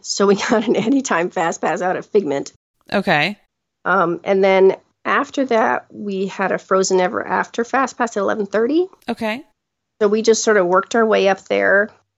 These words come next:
Speaker 1: And it was Festival of the Arts. So on the way up, we did the little paint by numbers wall.
Speaker 2: Oh, fun.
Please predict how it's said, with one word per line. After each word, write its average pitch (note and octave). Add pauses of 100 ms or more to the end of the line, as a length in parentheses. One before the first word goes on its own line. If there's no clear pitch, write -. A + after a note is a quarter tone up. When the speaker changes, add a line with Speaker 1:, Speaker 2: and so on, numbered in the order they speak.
(140)
Speaker 1:
And F#3+ (260)
it G3+
was -
Festival B3+
of A3+
the -
Arts. G3
So F#3
on G#3
the A3
way G3
up, B3 (100)
we A3
did F#3
the F3+
little F3+
paint -
by G3
numbers F#3
wall. G#3+ (180)
Speaker 2:
Oh, C4
fun. F#3